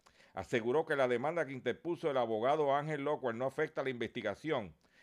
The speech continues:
en proceso contra el exministro de Hacienda, Donald Guerrero. Wilson Camacho sostuvo que la demanda en contra de la Contraloría General de la República en, en, en lo único que afecta al Ministerio Público es en el tiempo que le dedican los fiscales para subir las audiencias.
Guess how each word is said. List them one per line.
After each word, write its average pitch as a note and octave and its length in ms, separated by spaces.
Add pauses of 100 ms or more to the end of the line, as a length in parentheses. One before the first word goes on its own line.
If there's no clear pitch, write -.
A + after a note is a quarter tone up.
en A2+ 160
proceso D3 540
contra B2 240
el A2 80
exministro B2 500
de C3+ 80
Hacienda, D3 440
Donald B2 340
Guerrero. F2+ 420 (720)
Wilson D3+ 400
Camacho D#3 480
sostuvo B2 640 (320)
que A#2 120
la A2+ 140
demanda C3+ 380
en D3 100
contra D#3 400
de C3 140
la A2+ 240
Contraloría A2 640
General C#3+ 400
de C#3+ 100
la C3 120
República A#2 680
en, G#2+ 220 (320)
en, A#2 140 (120)
en A2+ 160
lo A2 80
único D3+ 340
que C3 80
afecta A2+ 640
al G#2+ 120
Ministerio A#2 600
Público C3 560 (320)
es A2+ 80
en C3+ 140
el B2+ 140
tiempo D#3 420
que C3 120
le A#2+ 140
dedican C#3 360
los C#3 120
fiscales C#3+ 440
para A#2 220
subir A2+ 300
las B2 100
audiencias. G2+ 580